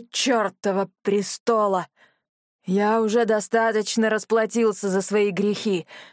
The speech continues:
а тебе пора перестать жить прошлым.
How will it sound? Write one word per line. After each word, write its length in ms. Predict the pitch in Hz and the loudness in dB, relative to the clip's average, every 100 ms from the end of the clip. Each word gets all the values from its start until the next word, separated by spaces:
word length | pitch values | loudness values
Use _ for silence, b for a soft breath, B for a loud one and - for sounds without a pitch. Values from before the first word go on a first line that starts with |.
| B _ | B _
а 200 | - 196 | -4 -2
тебе 520 | 190 226 196 247 302 | 0 0 0 2 2
пора 400 | 302 196 185 220 | 2 0 2 0
перестать 960 | 247 285 302 320 - - 233 226 226 202 | 0 0 0 0 -2 0 2 2 2 0
жить 400 | 190 220 226 - | 0 0 0 -4
прошлым. 880 | - 202 220 208 190 - 147 - | -2 0 2 2 -2 -8 -10 -12